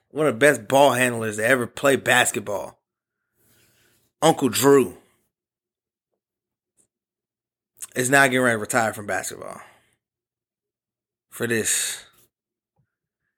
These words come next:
covid vaccine. Man, covid has taken so much from us, and now here we go. It's getting ready to take another basketball superstar,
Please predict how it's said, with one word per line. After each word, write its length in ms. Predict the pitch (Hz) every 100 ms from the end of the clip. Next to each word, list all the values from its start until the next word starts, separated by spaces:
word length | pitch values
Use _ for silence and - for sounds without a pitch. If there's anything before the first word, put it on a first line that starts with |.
| _ _ _ _ _ _ _ -
covid 500 | - - 143 127 117
vaccine. 600 | 113 110 104 - 107 98
Man, 380 | 120 175 131 107
covid 300 | - 180 170
has 100 | 127
taken 260 | - 139 117
so 200 | - 139
much 200 | 135 123
from 260 | 139 135
us, 180 | 127 123 - - - -
and 160 | 117
now 280 | 127 135 131
here 200 | 113 135
we 140 | 127
go. 240 | 117 117 113
It's 100 | 104
getting 200 | 117 113
ready 180 | 110 107
to 60 |
take 420 | - 113 92 - _ _ _ _ _ _ _ _ _ _ - _ _ _ _ _ _ _ _ _ -
another 260 | 87 85
basketball 440 | 98 104 113 120 120
superstar, 640 | - 156 135 123 107 90